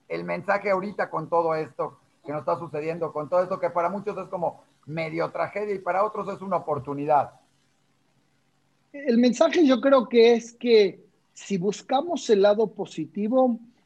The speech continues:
Speaker 2: lo vamos a encontrar. Dios nos está dando una oportunidad y una persona, cada quien lo puede interpretar de otra forma, pero yo creo que debemos ver la oportunidad en cada momento y en cada situación.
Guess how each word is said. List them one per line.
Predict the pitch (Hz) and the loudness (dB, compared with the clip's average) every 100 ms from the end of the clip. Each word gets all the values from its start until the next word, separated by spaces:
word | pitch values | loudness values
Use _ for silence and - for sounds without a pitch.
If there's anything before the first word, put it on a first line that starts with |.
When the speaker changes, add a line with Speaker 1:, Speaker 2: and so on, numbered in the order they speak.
| _ | _
Speaker 2:
lo | 156 170 | 2 4
vamos | 190 214 - | 4 0 -4
a | |
encontrar. | 160 139 160 151 165 160 143 147 | -6 -6 -6 -4 0 2 2 0
Dios | 208 233 | 0 2
nos | 240 233 | -2 -2
está | 208 - 190 | -6 -2 0
dando | 202 208 220 | 2 0 0
una | 202 190 | 0 -2
oportunidad | 156 175 156 185 175 220 240 | -4 -8 -6 -4 4 6 6
y | 220 | 4
una | 240 233 | 4 2
persona, | 208 175 233 233 226 - _ _ | 0 -4 0 0 0 -4 _ _
cada | 233 262 - | 2 2 -2
quien | 254 247 | -6 -6
lo | 226 | -6
puede | 226 226 | -2 -2
interpretar | 226 196 170 185 165 202 196 | -4 -8 -8 -10 -4 -4 -2
de | 202 | -4
otra | 196 196 | -4 -6
forma, | 190 233 226 180 165 | -2 -2 0 -4 -6
pero | 175 175 | -6 -4
yo | 185 214 | -4 -2
creo | 240 247 - | 0 0 2
que | 233 196 - _ _ | 4 4 0 _ _
debemos | 165 175 196 262 285 247 208 | -4 -2 0 0 -2 -4 0
ver | 247 254 | 2 2
la | 262 247 | 0 -2
oportunidad | 185 190 - 196 190 190 214 | -2 -10 -10 -8 -4 0 2
en | 214 | 0
cada | 180 220 233 | 2 6 6
momento | 214 185 185 202 220 | 4 -4 -8 -8 -6
y | 208 | -6
en | 170 151 | -8 -2
cada | 190 202 | 0 0
situación. | - 156 - 151 - 190 247 | -2 -10 -6 -6 -2 0 0